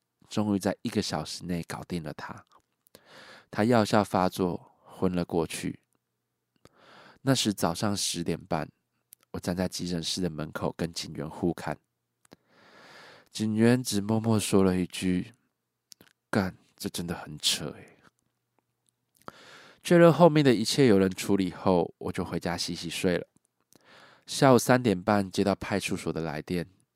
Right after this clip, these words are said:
要我去做一份完整的笔录。我先打了通电话给蔡仔，我们还是希望做一份对小雨有利的笔录，所以我们两个先对过后，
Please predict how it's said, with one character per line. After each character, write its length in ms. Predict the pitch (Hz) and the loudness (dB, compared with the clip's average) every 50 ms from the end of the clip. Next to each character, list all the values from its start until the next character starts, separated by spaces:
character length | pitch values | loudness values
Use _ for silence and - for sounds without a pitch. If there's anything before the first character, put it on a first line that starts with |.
| - - | -18 -12
要 160 | - 95 90 | -8 -6 -6
我 60 | 87 | -6
去 180 | 85 - - 90 | -6 -8 -10 -6
做 200 | - 98 95 90 | -2 0 0 0
一 40 | 85 | 0
份 200 | - - 90 90 | -2 -4 -4 -4
完 180 | 90 82 85 87 | -4 -6 -6 -8
整 160 | 92 - 87 | -8 -8 -8
的 80 | 78 82 | -8 -10
笔 240 | - - 76 69 76 | -12 -12 -12 -10 -8
录。 220 | 82 85 85 - - _ _ _ _ _ _ _ _ _ _ - _ - - - - - - - - - - _ | -6 -6 -6 -6 -10 _ _ _ _ _ _ _ _ _ _ -20 _ -20 -20 -20 -20 -20 -20 -20 -20 -20 -14 _
我 80 | - 107 | -4 -2
先 220 | - - 151 165 | 2 4 4 4
打 160 | 170 151 135 113 | 6 6 8 8
了 100 | 110 110 | 8 8
通 180 | - 127 123 | 6 4 2
电 140 | 123 135 127 | 2 2 2
话 80 | 120 131 | 2 2
给 160 | 120 - 92 | 0 0 -4
蔡 240 | 87 - - 110 101 | -4 -2 0 0 0
仔， 240 | 90 - 85 - 50 - _ _ _ _ _ _ _ _ _ - | 2 0 -2 -2 -4 -8 _ _ _ _ _ _ _ _ _ -14
我 100 | - 98 | -10 -6
们 140 | 95 92 | -6 -6
还 140 | 85 90 98 | -4 -6 -6
是 120 | - - 135 | -6 -4 -4
希 280 | - - - 113 117 | -2 -2 0 2 2
望 200 | 120 120 113 104 | 4 4 2 2
做 160 | 98 - 110 | 2 4 4
一 60 | 101 98 | 4 4
份 180 | - 107 98 | 2 0 0
对 120 | 98 104 92 | 2 0 0
小 280 | - - 90 85 90 | 0 -2 -4 -4 -4
雨 140 | 90 92 92 | -4 -2 -2
有 140 | 90 78 80 | -2 -2 -2
利 180 | 92 107 101 | -2 -2 -2
的 80 | 90 87 | -2 -4
笔 220 | - - 80 71 | -6 -8 -8 -6
录， 280 | - 85 85 80 - _ _ _ _ _ _ _ _ - | -4 -4 -4 -4 -6 _ _ _ _ _ _ _ _ -10
所 180 | - - 98 | -2 2 4
以 60 | 95 | 6
我 80 | 95 95 | 6 4
们 140 | 92 92 92 | 4 0 -2
两 160 | 90 82 82 | -4 -4 -6
个 100 | 87 82 | -8 -8
先 240 | - - 95 92 92 | -8 -6 -6 -4 -2
对 160 | - 101 92 | -2 -2 0
过 180 | - - 92 90 | 0 -2 -4 -4
后， 320 | - - 90 82 - | -2 -2 -2 -2 -2